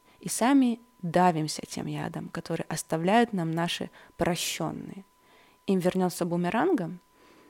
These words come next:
пока вы сами не пойдёте, не возьмёте в руки бумеранг и не треснете по голове, ничего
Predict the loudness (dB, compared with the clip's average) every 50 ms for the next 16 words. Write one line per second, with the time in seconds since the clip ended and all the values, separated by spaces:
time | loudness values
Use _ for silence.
0 | _ _ -20 -16 -4 -2 -2 0 0 0 0 2 2 2 0 -2 -2 -2 -2 -4
1 | -2 -2 0 0 0 0 0 -4 -4 -2 0 -2 -2 0 0 -2 -2 -2 -4 -2
2 | -2 -2 -2 -2 -4 -2 0 0 2 2 2 2 0 0 -4 -2 0 4 4 4
3 | 8 10 10 10 10 8 2 -2 -2 -2 -2 -2 0 2 2 2 4 4 4 4
4 | 4 2 -2 -12 -16 -16 -16 -18 -20 -20 -20 _ _ _ _ _ 10 10 10 10
5 | 6 0 0 -2 -4 -4 -4